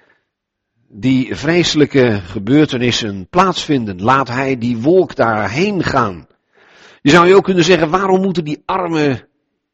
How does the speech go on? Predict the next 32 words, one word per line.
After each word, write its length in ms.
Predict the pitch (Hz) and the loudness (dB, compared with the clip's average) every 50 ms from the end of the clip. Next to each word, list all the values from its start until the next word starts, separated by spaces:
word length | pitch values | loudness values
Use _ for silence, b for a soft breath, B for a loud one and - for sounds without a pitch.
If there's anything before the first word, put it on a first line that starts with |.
| _ _ _ | _ _ _
Israëli's 1000 | 170 170 135 - 147 139 135 123 135 147 180 196 185 160 143 131 117 - - | 0 0 0 0 -2 -2 -2 -4 -2 -4 -2 -2 0 0 -2 -2 -2 -4 -2
daar 320 | - 135 131 139 139 131 127 | 0 0 2 2 0 0 -2
in 160 | 131 131 127 | -4 -4 -4
de 140 | 117 - - | -4 -6 -4
toekomst, 680 | - 240 180 - 202 180 147 117 101 - - - - b b b b b b b b b b b b b | -6 -6 0 4 6 6 6 4 0 -6 -10 -14 -20 b b b b b b b b b b b b b
als 200 | - 170 160 - | 0 2 2 2
ze 80 | - 156 | 0 -2
net 300 | 151 180 233 247 - 180 | -2 0 -2 -2 -2 -4
een 100 | 160 165 | 0 2
beetje 320 | 185 202 190 - - 135 | 4 4 4 4 4 2
rust 300 | 127 170 214 214 - - | 4 4 4 4 2 4
hebben, 260 | - 165 156 135 139 | 4 4 4 4 2
nog 200 | 147 170 175 147 | 0 0 0 -2
die 180 | - 156 139 123 | -2 -4 -4 -4
hele 380 | 117 160 220 233 214 180 147 143 | -2 -2 -4 -2 0 2 4 6
lading 520 | 156 180 190 190 180 160 151 139 123 135 | 6 6 4 4 2 0 0 2 2 2
Russen 420 | 151 214 277 262 - - 233 202 | 4 4 4 2 2 0 -2 0
over 280 | 175 180 185 170 147 143 | 4 4 4 4 4 2
zich 180 | 131 143 139 - | 0 0 -2 -2
heen 320 | 127 135 143 143 131 113 | -2 -2 0 -2 -4 -4
krijgen? 520 | - 123 120 120 117 110 98 87 80 - _ _ _ _ _ _ b b b b b b b b b b b b b b b b b - | -2 -2 0 0 0 -2 -4 -8 -12 -18 _ _ _ _ _ _ b b b b b b b b b b b b b b b b b -12
Nou, 120 | - 76 | -10 -10
als 60 | 90 | -10
ik 60 | 101 | -10
het 120 | - 95 - | -12 -8 -4
zo 200 | - 151 131 110 | -2 0 0 0
zeg, 300 | 92 107 107 107 110 - _ _ _ _ | -2 -4 -6 -6 -10 -16 _ _ _ _
dan 100 | 92 90 | -20 -10
klopt 220 | - 131 123 - - | -6 -6 -6 -6 -8
het 100 | 90 82 | -14 -18
dus 160 | 82 76 82 | -18 -18 -20
niet. 280 | 82 76 - - - | -20 -20 -20 -20 -20